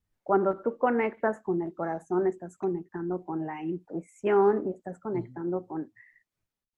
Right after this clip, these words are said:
Speaker 1: con tu alma, ¿no? Y el alma e-, es co-, el alma es única, ¿no? <laughs> El alma es lo que te va a definir y lo que va a definir, pues,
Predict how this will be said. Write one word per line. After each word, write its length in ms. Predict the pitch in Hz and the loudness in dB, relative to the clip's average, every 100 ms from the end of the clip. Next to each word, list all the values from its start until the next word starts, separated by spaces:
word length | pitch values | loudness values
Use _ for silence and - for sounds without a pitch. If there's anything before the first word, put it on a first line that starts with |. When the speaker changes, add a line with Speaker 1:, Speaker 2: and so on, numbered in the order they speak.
| _ _ | _ _
Speaker 1:
con 280 | - 175 160 | -8 -6 -4
tu 160 | - 170 | 0 8
alma, 440 | 190 185 160 156 - _ _ | 8 8 4 -2 -8 _ _
¿no? 380 | 180 170 294 311 - _ _ | -6 -2 -2 -6 -12 _ _
Y 120 | 214 | 6
el 180 | 214 214 | 8 8
alma 500 | 240 262 240 226 311 - - _ _ _ _ | 6 4 2 4 4 2 -6 _ _ _ _
e-, 220 | 208 202 202 | -8 -6 -6
es 260 | 202 202 - | -8 -8 -6
co-, 280 | 208 202 - | -2 -2 -2
el 140 | 214 | 2
alma 240 | 214 226 214 | 2 2 0
es 140 | 214 | 0
única, 420 | 202 175 170 - - _ _ _ | 0 0 0 -8 -14 _ _ _
¿no? 220 | - - - | -6 -4 -4
<laughs> 120 | 226 | 0
El 140 | 220 | 2
alma 360 | 220 226 247 247 - - - - - | 4 6 6 6 0 -16 -20 -12 4
es 220 | 220 214 | 6 6
lo 200 | 226 226 | 4 4
que 120 | 185 | 2
te 160 | - 180 | 4 6
va 160 | 180 | 8
a 60 | 190 | 8
definir 840 | 214 214 175 175 180 233 285 392 - _ _ _ _ | 6 2 0 2 2 2 0 0 -6 _ _ _ _
y 100 | 202 | 2
lo 240 | 175 180 | 4 4
que 140 | 175 180 | 4 4
va 680 | 180 190 202 214 220 220 - _ - | 8 10 10 10 8 4 -2 _ -6
a 120 | 208 | 0
definir, 600 | 190 180 180 190 196 220 220 | 2 2 2 2 2 0 0
pues, 300 | 226 214 | -2 -2